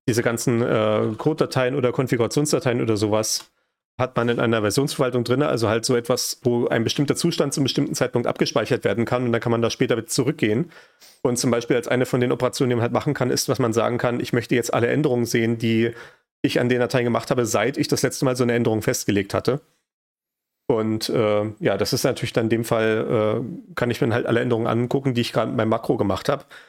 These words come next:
und dann relativ schnell durchblättern und sehen, dass die überall in Ordnung aussehen oder halt im Zweifelsfall nicht.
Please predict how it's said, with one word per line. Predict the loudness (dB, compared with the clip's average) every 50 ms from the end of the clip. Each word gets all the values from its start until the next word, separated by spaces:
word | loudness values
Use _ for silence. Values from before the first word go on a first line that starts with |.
| _ _ _ _ _ -2
und | 0 0 0
dann | 0 2
relativ | 2 0 0 0 -4 -4 -2
schnell | -2 0
durchblättern | 2 0 0 0 0 0 0 2 2 0
und | 2
sehen, | 2 0 2 2
dass | 0 -2 -2
die | -2
überall | -2 0 0 2 2 0
in | 2 2
Ordnung | 0 0 0 0 0
aussehen | 0 0 0 0 0 0 0 0 0
oder | 0 0 0 0
halt | -2 -2
im | -2
Zweifelsfall | -2 0 -2 -2 -2 -2 -2 -2 0
nicht. | 0 0 0 -2 -6